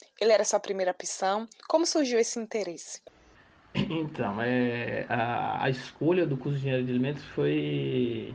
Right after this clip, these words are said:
Speaker 2: Claro, a gente sempre tem influências, né, de alguém ou de, <clears throat> de algum acontecimento que, que, que se, que acontece na nossa vida,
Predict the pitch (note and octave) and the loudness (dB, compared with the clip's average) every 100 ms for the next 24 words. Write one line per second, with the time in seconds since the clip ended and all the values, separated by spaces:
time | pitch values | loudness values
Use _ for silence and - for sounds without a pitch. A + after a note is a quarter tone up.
0 | - - - - D#3 A#2 C3 B2+ C3+ - | -16 -20 -20 -2 2 2 0 0 0 2
1 | D#3+ E3+ E3 D#3 F#3 C#3+ C#3+ D3 B2 A#2+ | 0 2 0 0 -2 0 0 0 -2 0
2 | C3 D3 B2 G#2 G#2 G#2+ D3 C3 B2+ B2 | 2 2 2 0 -2 -6 -6 -8 -4 -2
3 | A2+ G#2+ B2+ C3+ B2+ A#2+ A#2+ - A#2+ A#2+ | -2 -2 0 2 2 0 -2 -6 -6 -6
4 | - - - D3 C#3 B2 C#3 C3 B2+ C#3 | -6 -2 2 4 4 2 2 2 4 2
5 | C3+ D3 C3 D3+ - B2+ C3+ D3+ D3 - | 0 0 0 -2 0 2 2 0 -4 -8
6 | B2 B2+ B2 A#2+ - - - - - - | -6 -2 -2 -4 -8 -20 -20 -20 -20 -20
7 | _ - C3+ - A#2+ B2+ B2+ - - C#3 | _ -4 -2 0 0 -2 -2 -6 0 0
8 | C#3 B2+ B2 C3 A#2 B2 A#2+ A#2+ A2+ | 2 2 2 2 0 0 0 0 -2